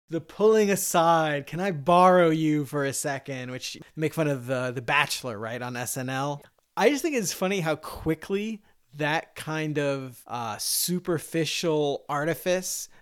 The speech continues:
becomes normalized in an environment like Love Island. Because earlier, we're not gonna spoil anything for this season, but that doesn't happen as much, I feel like, in earlier seasons of Love Island. But maybe I'm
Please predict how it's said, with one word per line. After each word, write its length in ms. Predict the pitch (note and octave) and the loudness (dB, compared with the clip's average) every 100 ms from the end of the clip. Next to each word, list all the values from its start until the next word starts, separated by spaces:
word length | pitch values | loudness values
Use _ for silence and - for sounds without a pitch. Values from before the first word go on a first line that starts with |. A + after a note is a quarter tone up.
| - | -8
becomes 420 | D#3+ D3+ C3 A#2 | -6 -6 -8 -8
normalized 840 | B2+ C#3+ D#3 E3 E3 E3 F3 E3+ - | -4 -2 0 0 0 -2 -6 -10 -8
in 100 | D#3 | -6
an 180 | C#3+ | -4
environment 680 | C3+ C3 C3 C3+ C#3 C#3 C#3+ B2 | -6 -4 -4 -2 -4 -6 -8 -12
like 440 | C3+ C3+ C#3 - | -6 -6 -6 -10
Love 240 | C3 C3+ C#3+ | -8 -6 -2
Island. 520 | C#3+ D3+ D#3+ F3 - _ _ | -2 -4 -8 -10 -18 _ _
Because 320 | F#3 F#3 F#3 - | 0 0 0 -4
earlier, 680 | G3+ A#3 C#4+ A3+ E3 D#3 E3 - _ | 2 4 4 2 4 2 0 -10 _
we're 120 | E3 F3 | -6 -2
not 160 | G3+ | 0
gonna 140 | A3 G3+ | -2 -4
spoil 240 | G#3 F3+ | -2 -2
anything 360 | F3 E3 E3 D3 | -2 -4 -6 -4
for 140 | D3+ | -2
this 200 | E3 D3+ | -2 -2
season, 420 | E3 C#3+ C#3 C3+ | -2 -4 -6 -8
but 280 | D3 C#3+ - _ _ _ | -4 -4 -4 _ _ _
that 240 | F#3 G3+ G#3 | -2 -2 2
doesn't 260 | A3 A#3 | 2 2
happen 380 | E3 D#3+ E3+ G#3+ | -2 -4 -2 -2
as 160 | G#3+ A3 | -2 0
much, 240 | A3 G#3+ | -2 0
I 80 | G#3 | -4
feel 240 | F#3+ G#3 | 2 0
like, 300 | G3 G3 - _ | 2 -4 -8 _
in 240 | D#3 C#3 C3+ | -10 -8 -6
earlier 600 | D#3 D#3 D3+ C3+ B2+ A#2 - | 2 4 4 2 -2 -4 -8
seasons 380 | - D3 C3 C3 | -4 -4 -4 -4
of 340 | B2 A#2+ - | -4 -6 -10
Love 180 | C#3+ C3+ | -6 -4
Island. 340 | B2 G#2 F2 G2+ | -4 -4 -10 -12
But 120 | C#3 | -4
maybe 320 | F#3+ F#3 F#3 | 2 2 4
I'm 240 | E3+ D3+ | 2 0